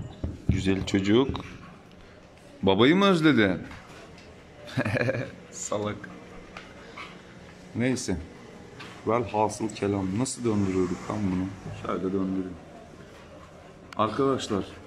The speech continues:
ben öyle birilerinin yazdığı kağıtları böyle alıp oradan buradan okuyup işte Dur. <laughs> Ne bileyim, ezbere şey yapacak bir insan değilim, tamam mı?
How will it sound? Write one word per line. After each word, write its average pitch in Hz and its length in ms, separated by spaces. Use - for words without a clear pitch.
ben 123 220
öyle 139 360
birilerinin 123 720
yazdığı 117 520
kağıtları 117 580
böyle 113 380
alıp 110 260
oradan 110 400
buradan 110 320
okuyup 107 400
işte - 240
Dur. 139 320
<laughs> - 40
Ne 156 160
bileyim, 127 200
ezbere 131 600
şey 139 160
yapacak 139 380
bir 139 80
insan 143 440
değilim, 127 340
tamam 131 240
mı? 98 220